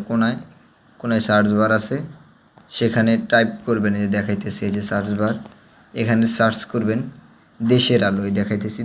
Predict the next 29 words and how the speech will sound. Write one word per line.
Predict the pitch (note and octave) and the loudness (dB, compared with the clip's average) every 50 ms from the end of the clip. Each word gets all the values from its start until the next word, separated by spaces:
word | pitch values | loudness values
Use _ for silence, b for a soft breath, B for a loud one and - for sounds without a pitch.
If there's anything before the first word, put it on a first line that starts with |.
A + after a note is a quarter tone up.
| A2+ A2 A2+ | -4 -2 -2
দেশের, | A2+ A2+ A2+ - - B2 A#2 A#2+ C3+ C3+ - - - - - _ _ _ - - _ _ _ _ - - _ _ _ _ _ _ - _ _ _ _ _ _ - - - | -2 -2 -2 -2 0 0 0 2 0 -2 -4 -10 -16 -20 -20 _ _ _ -20 -20 _ _ _ _ -20 -20 _ _ _ _ _ _ -20 _ _ _ _ _ _ -20 -10 -8
এই | A#2 A2 A2 A2 | -8 -4 -2 0
দেশের | A#2 A2+ A2+ - B2+ C3 B2 B2+ - - A2+ | 2 2 2 2 0 0 0 -2 -2 0 2
আলো, | A2+ A2 A2 A#2 C3+ D#3+ E3+ - - - - - _ _ - B2+ | 2 4 4 2 2 0 -4 -8 -14 -20 -20 -20 _ _ -4 -2
এই | A#2 G#2 | 0 2
যে | G#2+ G2 A2 | 2 2 2
আয়া | A2 A2+ A2 G#2 | 2 2 2 2
পড়ছে | G#2+ G2+ - - G#2+ G#2 | 0 -6 -6 -6 -4 -2
দেখেন, | G#2+ G2+ - - F#2+ F#2+ - - - - - _ _ _ _ _ _ _ _ _ _ - | -2 -2 -2 -4 -6 -8 -8 -12 -20 -20 -20 _ _ _ _ _ _ _ _ _ _ -14
এই | - F#3+ | -12 -10
যে | - - - - - - _ _ _ _ _ _ _ _ _ _ _ - - - A#2 | -10 -10 -12 -14 -16 -20 _ _ _ _ _ _ _ _ _ _ _ -20 -10 -4 0
আমাদের | A#2 A#2 A2+ B2+ C#3 C#3+ C3+ - - - - _ _ _ _ _ _ _ - A#2+ | 2 4 4 4 2 2 0 -6 -14 -18 -20 _ _ _ _ _ _ _ -6 -2
আয়া | A2+ A2 A2 A2 | 0 0 0 2
পড়ছে | A#2+ A2 A#2 - - C#3+ C#3+ C#3 - - B2 | 0 0 0 0 -2 -2 -2 -4 -6 -4 -2
আমাদের | A#2+ A#2 A#2 B2 A#2 - | 0 0 0 0 0 0
Telegram | B2+ A#2+ A2+ A2+ A2 A2+ A2+ A2 A2 | 0 2 4 4 4 4 2 2 2
অ্যাকাউন্ট, | G#2+ G#2 - G#2 G2 G2 G2 F#2+ - - - - | 0 -2 -2 -2 -2 -2 -2 -4 -6 -10 -6 -4
সেখানে | - A2+ A2+ A#2+ A#2 B2 A#2+ - - | -4 -2 0 0 0 0 -2 -2 0
সবাই | B2 A#2 A#2 A#2 A#2 | 2 2 2 2 2
ফলো | A#2 G#2+ G#2+ G#2+ G#2 | 0 0 2 2 2
দিয়ে | A2+ A2+ A2+ A2+ | 2 2 2 2
রাখবেন | A2 G#2+ A2 B2+ C#3 E3 B B B B B B - - A#2+ | 2 0 0 -2 -2 -2 B B B B B B -10 -6 -4
নতুন | A#2+ A2+ A#2+ A#2 A2+ | -2 0 2 2 2
নতুন | G#2+ G2+ A2 G#2 G2+ | 2 2 0 0 0
ইয়া | G2+ G2+ G2 | 0 0 0
পাওয়ার | G2+ G#2 G2+ G2+ F#2+ G2 | 0 0 0 0 -2 -2
জন্য। | G2 G2+ F#2+ F#2+ - - B B B B B B - | -2 -2 -2 -4 -6 -10 B B B B B B -8
এই | G#2+ | -6
যে | G#2 | -6